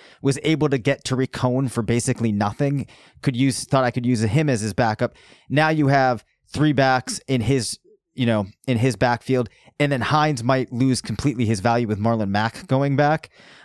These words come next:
Um, and I had, like, eight wide receivers that were all, you know, like, top twenty-four guys. So it was, like, you know, just trying to see if I could get one of them back to add that running back.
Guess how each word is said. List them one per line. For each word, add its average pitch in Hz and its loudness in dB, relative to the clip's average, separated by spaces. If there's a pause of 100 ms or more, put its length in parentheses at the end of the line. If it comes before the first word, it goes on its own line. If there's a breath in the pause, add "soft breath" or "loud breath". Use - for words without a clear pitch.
(120 soft breath)
Um, 139 4
and 151 0
I 135 0
had, 143 0
like, 131 0
eight 139 -2
wide 123 2
receivers 110 0
that 95 0
were 104 -2
all, 110 0 (340)
you 135 0
know, 123 2
like, 113 -4
top 120 -2
twenty-four 123 -2
guys. 120 0 (200 soft breath)
So 151 0
it 127 -4
was, 139 -2
like, 123 -2
you 127 0
know, 107 0
just 113 -2
trying 123 0
to 101 -2
see 123 0
if 110 0
I 107 0
could 104 -6
get 107 -2
one 110 0
of 95 -6
them 98 -2
back 95 -4
to 113 -4
add 92 -2
that 78 -6
running 87 -4
back. 85 -6